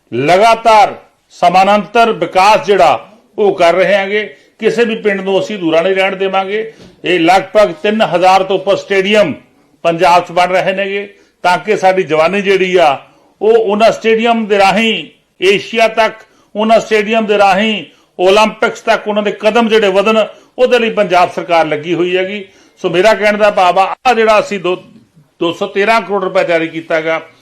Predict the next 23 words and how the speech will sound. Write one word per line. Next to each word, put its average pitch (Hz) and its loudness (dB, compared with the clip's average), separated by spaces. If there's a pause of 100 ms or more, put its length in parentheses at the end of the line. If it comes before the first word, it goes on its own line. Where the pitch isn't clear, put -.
(200)
ਇਹ 214 -2
ਪਿੰਡਾਂ 220 0
ਦਾ 220 -2
ਜਿਹੜਾ 208 0
ਮੁੱਢਲਾ 220 0
ਵਿਕਾਸ 180 0
ਹੁੰਦਾ 165 -2
ਗਾ, 170 -4 (360)
ਛੋਟੇ-ਛੋਟੇ 196 -4
ਕੰਮ 180 -2
ਹੁੰਦੇ 165 -6
ਨੇ, 170 -6
ਉਹਨਾਂ 180 -4
ਲਈ 175 -2
ਜਾਰੀ 160 -2
ਕੀਤਾ 160 -6
ਗਾ। 190 -6 (220)
ਸੋ 214 -2
ਇਸ 214 0
ਤੋਂ 226 -2
ਬਿਨਾਂ 214 0 (680)
ਪੰਜਾਬ 185 2
'ਚ, - -18